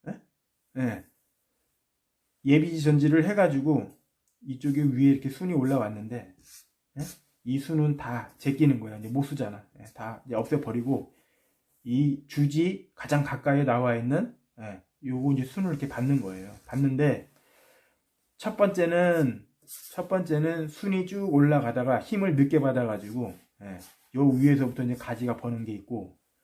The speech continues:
또 두 번째는, 예, 두 번째는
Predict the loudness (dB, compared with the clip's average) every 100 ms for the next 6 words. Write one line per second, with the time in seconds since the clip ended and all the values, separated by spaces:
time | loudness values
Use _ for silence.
0 | _ _ _ _ 0 0 0 -6 -10 -20
1 | -20 _ _ _ _ _ _ _ 4 6
2 | 6 4 2 2 -2 -8 -20 -20 -20 -20
3 | -20 -20 -8 0 2 2 2 0 -2